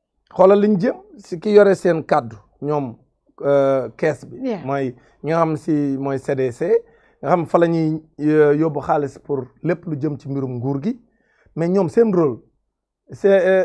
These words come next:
Speaker 1: euh, euh, they, they don't have, euh, the power to decide.
Speaker 2: Yeah.
Speaker 1: Ñoom du ñoom ñooy décider. Ñoom, ñoom, ñoom li ñu leen wax rek mooy jël leen. La ngeen jël su baaxul,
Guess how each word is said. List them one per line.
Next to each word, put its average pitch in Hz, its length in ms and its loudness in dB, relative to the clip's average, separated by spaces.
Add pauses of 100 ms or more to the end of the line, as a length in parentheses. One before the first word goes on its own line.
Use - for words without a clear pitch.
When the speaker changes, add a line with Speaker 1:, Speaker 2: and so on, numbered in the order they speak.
(120)
Speaker 1:
euh, 175 420 -4 (300)
euh, 180 100 -4 (160)
they, 190 180 0
they 196 180 2
don't 233 180 0
have, 214 280 2 (420)
euh, 170 580 4 (260)
the 165 360 -2
power 190 500 2
to - 80 -12
decide. 226 600 -8 (100)
Speaker 2:
Yeah. 170 180 -18 (100)
Speaker 1:
Ñoom 262 220 2
du 240 100 0
ñoom 392 180 -2 (120)
ñooy 427 100 2
décider. 247 460 0 (340)
Ñoom, 254 280 4
ñoom, 285 300 4 (280)
ñoom 254 240 4
li 294 60 2
ñu 330 60 2
leen 330 120 4
wax 277 160 8
rek 233 100 4
mooy 233 220 4
jël 240 200 6
leen. 147 180 0 (720)
La 247 160 6
ngeen 349 220 6
jël 269 120 6
su 330 120 0
baaxul, 240 340 6